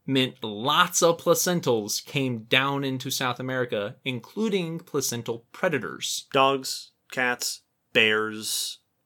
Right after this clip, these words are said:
Speaker 2: others.
Speaker 1: Raccoons.
Speaker 2: Raccoons.
Speaker 1: And it is about this exact same time that the Spracodontids disappear. Now, once again, the conventional wisdom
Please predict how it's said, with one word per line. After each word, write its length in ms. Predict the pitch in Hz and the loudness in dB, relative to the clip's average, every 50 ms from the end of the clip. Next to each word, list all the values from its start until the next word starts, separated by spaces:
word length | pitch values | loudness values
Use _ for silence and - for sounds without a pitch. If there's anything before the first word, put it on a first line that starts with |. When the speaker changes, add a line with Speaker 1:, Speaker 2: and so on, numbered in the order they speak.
| _ - | _ 0
Speaker 2:
others. 500 | 120 110 92 87 80 80 - - - 113 | 0 0 -2 -4 -10 -10 -10 -10 -6 -4
Speaker 1:
Raccoons. 760 | 117 110 113 - - 135 123 120 120 117 117 120 123 123 - | -4 -4 -4 -4 -4 -4 -2 -2 -4 -6 -6 -8 -8 -6 -4
Speaker 2:
Raccoons. 840 | 104 92 - - - 120 120 117 117 113 117 117 120 - - - - _ _ _ _ _ _ - | -4 -4 -4 -4 -4 -4 -2 -2 -2 -4 -4 -6 -6 -8 -10 -12 -14 _ _ _ _ _ _ 0
Speaker 1:
And 280 | 143 135 135 135 131 - | 2 2 2 2 0 2
it 120 | 147 139 135 | 2 4 4
is 120 | 131 131 | 4 4
about 440 | 127 120 123 131 139 151 151 - 151 | 2 2 4 4 4 4 4 2 2
this 280 | 160 165 160 - - - | 2 2 2 2 -2 -2
exact 480 | 175 143 127 123 131 147 156 170 - - | -4 -4 -4 0 2 4 4 4 2 2
same 280 | - 180 180 190 190 | 2 2 2 2 2
time 480 | 180 208 233 226 170 143 139 151 165 165 - _ _ _ _ | 2 2 4 4 4 2 2 -2 -6 -10 -14 _ _ _ _
that 140 | - 120 117 | -2 -2 -2
the 60 | - 120 | -2 -4
Spracodontids 1000 | - - - 131 131 135 131 - 135 135 123 123 120 - 127 120 120 - - - _ _ _ _ _ - | -4 -2 0 2 2 2 0 -2 -4 -2 -2 -2 -2 -4 -6 -8 -6 -8 -10 -10 _ _ _ _ _ -6
disappear. 420 | 123 110 - 104 - - - - _ _ _ _ _ _ - | -4 -4 -4 -4 -8 -10 -12 -12 _ _ _ _ _ _ -2
Now, 160 | 135 127 123 | 0 2 2
once 280 | 123 131 156 185 180 175 | 4 4 4 4 4 2
again, 360 | 151 143 180 185 180 160 - - | 0 2 2 2 0 -2 -4 -6
the 440 | 131 120 117 123 127 139 135 135 127 | -10 -12 -6 0 4 6 6 6 4
conventional 840 | 127 - 147 131 127 120 117 147 175 190 180 - 196 185 175 175 165 | 2 0 -2 -2 -2 0 0 0 0 0 0 0 0 2 2 2 4
wisdom 580 | 180 196 190 156 143 123 123 127 131 143 - | 4 2 2 0 -2 -4 -4 -6 -8 -10 -14